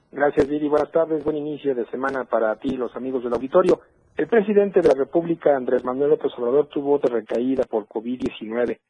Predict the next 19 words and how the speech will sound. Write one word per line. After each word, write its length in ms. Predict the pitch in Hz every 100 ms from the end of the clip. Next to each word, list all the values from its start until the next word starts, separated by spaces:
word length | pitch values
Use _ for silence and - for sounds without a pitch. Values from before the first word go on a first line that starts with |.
| _ _
Muy 160 | - 156
temprano, 520 | 151 123 151 170 180
desde 300 | 143 117 107
el 80 | 110
fin 140 | 143
de 120 | 160 -
semana, 460 | 123 135 151 143
se 160 | - 117
anunció 520 | 110 110 101 139 151 _ _ _
una 180 | 139 143
gira 280 | - 147 143
por 200 | 120 113
el 80 | 107
sureste 340 | 120 131 -
mexicano 540 | 123 - - 139 147 127
para 160 | 113
supervisar 540 | - - 110 110 147 135
las 200 | 117 -
obras 300 | 131 131